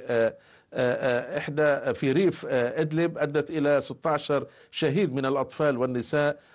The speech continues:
وقرابة أربعين جريح، وقبل بأيام مجزرة أخرى. هذا السلوك المتناقض لا يمكن فهمه إلا ضمن مجموعة الرسائل المتخبطة التي تصل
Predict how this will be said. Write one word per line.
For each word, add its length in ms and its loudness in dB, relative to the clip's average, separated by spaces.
وقرابة 680 0
أربعين 440 0
جريح، 340 0
وقبل 420 0
بأيام 460 2
مجزرة 420 0
أخرى. 260 -4
هذا 240 2
السلوك 400 0
المتناقض 680 0
لا 80 4
يمكن 300 0
فهمه 440 0
إلا 160 2
ضمن 360 0
مجموعة 520 0
الرسائل 460 2
المتخبطة 640 -4
التي 320 0
تصل 460 -2